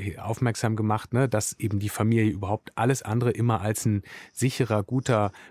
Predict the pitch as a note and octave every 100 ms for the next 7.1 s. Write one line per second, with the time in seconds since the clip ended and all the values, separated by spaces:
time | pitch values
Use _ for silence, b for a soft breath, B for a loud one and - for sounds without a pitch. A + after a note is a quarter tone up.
0 | - G2+ C#3 C3+ B2 C3 C#3+ - A2+ A2
1 | G#2+ - G#2 G#2+ F#2+ A2+ - - C3 G#2
2 | A#2 A#2 A#2+ A2+ - G#2 A2+ A#2+ A2+ A#2
3 | G2+ G#2+ - A2 - - - G#2+ A2 A#2+
4 | A2+ - B2 - A#2 - A#2+ A#2 - B
5 | B B - A2+ A#2 A#2 B B B B
6 | - - - - C3 A#2 B2 B2 D#3+ D3+
7 | D3